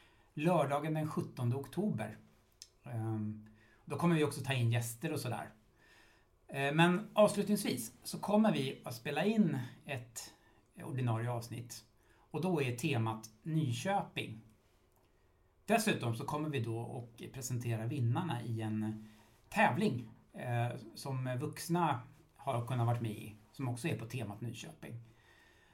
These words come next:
Så att, eh, vi, vi spelar också in det här och lägger ut det som vanligt, eller hur?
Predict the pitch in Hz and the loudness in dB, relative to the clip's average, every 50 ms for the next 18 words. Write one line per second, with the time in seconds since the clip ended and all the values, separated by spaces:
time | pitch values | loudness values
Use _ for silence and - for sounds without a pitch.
0 | _ - - - 175 180 - 190 175 175 180 180 175 170 165 175 170 165 170 175 | _ -8 -4 -4 -4 -2 0 4 4 6 6 6 4 4 2 0 -2 -2 -2 0
1 | 170 180 160 - 214 202 175 139 117 - 165 165 180 170 131 120 120 117 117 123 | 0 0 2 2 2 2 2 2 2 4 6 6 6 6 6 6 4 4 2 2
2 | 123 123 117 117 113 - - - 123 123 113 113 123 139 120 113 117 113 120 120 | 2 2 2 2 0 -2 -2 -2 0 0 2 2 0 0 -2 -2 0 2 2 2
3 | 123 107 - | 2 0 -4